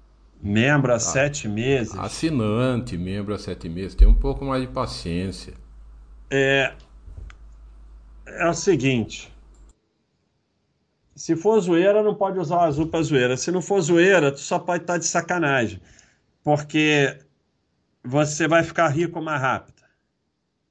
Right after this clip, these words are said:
Speaker 1: É, então, assim, você é o gênio que descobriu isso aí sozinho e vai ficar rico mais rápido. Por que que você não tá já bilionário lá em Mônaco? E por que que você vai acertar?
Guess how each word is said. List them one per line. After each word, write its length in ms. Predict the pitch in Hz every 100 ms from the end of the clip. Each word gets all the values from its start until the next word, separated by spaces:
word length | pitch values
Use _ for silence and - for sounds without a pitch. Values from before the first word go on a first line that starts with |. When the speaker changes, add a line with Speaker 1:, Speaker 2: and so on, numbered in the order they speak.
| _ _ _ _ _ _ _ _ _ _ -
Speaker 1:
É, 360 | 117 120 113
então, 340 | 110 110 147 156
assim, 420 | 147 - 156 139
você 460 | 113 131 - 151 156
é 240 | 160 160
o 160 | 147 131
gênio 460 | 110 135 160 160
que 100 | 151
descobriu 580 | 139 131 - 135 127 139
isso 200 | 135 -
aí 160 | 127 131
sozinho 540 | - 131 107 113 147
e 40 | 143
vai 160 | 143
ficar 220 | 143 143
rico 280 | 127 131 135
mais 200 | 123 117
rápido. 340 | 113 107 - - - - _ - - -
Por 100 | 151
que 60 |
que 60 | 170
você 120 | -
não 160 | 175 160
tá 220 | 151 135
já 180 | 117 123
bilionário 720 | 110 127 123 113 117 113 110
lá 140 | 113
em 60 | 110
Mônaco? 520 | 104 101 92 90 - _ _ _ _ _ _ -
E 80 | 139
por 180 | 190
que 120 | - 208
que 80 |
você 240 | 190 185 170
vai 180 | 151 147
acertar? 680 | 147 127 - - 95 87